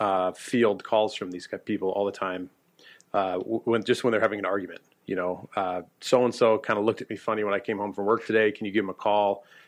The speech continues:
and talk to him about that?" You know, like, that's <laughs> not really in our job description nor our purview, you know, "So you guys need to work out your, your, your things yourself."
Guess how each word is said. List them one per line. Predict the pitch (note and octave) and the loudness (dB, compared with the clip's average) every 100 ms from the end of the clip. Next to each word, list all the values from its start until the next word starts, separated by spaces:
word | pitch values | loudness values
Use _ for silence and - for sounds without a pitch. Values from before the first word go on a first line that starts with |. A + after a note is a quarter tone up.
| _ | _
and | A2+ G#2 - | -4 -2 0
talk | G2+ G2 | 0 0
to | A2+ | -2
him | |
about | G#2 A2 G#2+ | 0 2 2
that?" | A2 A2 - _ | 0 0 -6 _
You | - - | -20 -10
know, | |
like, | G2 F#2+ | -8 -4
that's | G2+ G2 - - - - | -4 -4 -6 -10 -14 -14
<laughs> | - - - | -6 -4 4
not | C3+ D3 | 4 6
really | D3+ D3 | 8 8
in | |
our | C#3 | 8
job | C3+ C#3 C#3+ | 6 6 6
description | C#3 D#3+ - C#3 | 4 4 4 4
nor | B2 A#2+ | 8 8
our | A2+ | 8
purview, | D3 C3+ C#3 C#3 C3+ - _ - | 6 8 8 8 8 4 _ -2
you | A#2+ | 2
know, | A2 G#2 | 2 2
"So | - | 4
you | A2+ A2+ | 4 6
guys | A#2+ A2 | 4 4
need | A#2 | 0
to | G#2+ | 2
work | G#2+ A2 | 4 4
out | G#2 - | 0 0
your, | G#2 G2 - | -4 -4 -4
your, | G#2+ G#2 | -4 -2
your | G#2+ | -4
things | G2 A2+ G#2 | -2 -2 -2
yourself." | F#2 - C#3+ C3+ | 0 6 6 6